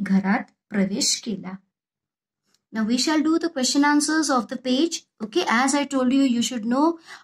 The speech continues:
how to find out the answer. So first of all, give numbers to each line. The author referred to two contrasting emotions. What are they?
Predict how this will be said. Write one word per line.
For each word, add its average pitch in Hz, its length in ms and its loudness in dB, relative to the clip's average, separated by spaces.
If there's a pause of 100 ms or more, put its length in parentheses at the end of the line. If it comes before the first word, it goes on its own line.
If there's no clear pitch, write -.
(120)
how 254 140 2
to 320 160 0
find 233 280 2
out 226 160 2
the 233 60 2
answer. 220 460 0 (300)
So - 200 0
first 294 460 0
of 403 180 -2
all, 220 380 0
give 262 220 -6
numbers 247 480 0
to 330 180 -2
each 254 460 -2
line. 196 320 -2 (440)
The 269 140 -2 (200)
author 302 340 -2
referred 320 400 -2
to 359 100 -2 (140)
two 370 260 2
contrasting 269 680 0
emotions. 269 640 2
What 285 200 -2
are 330 140 2 (120)
they? 269 180 0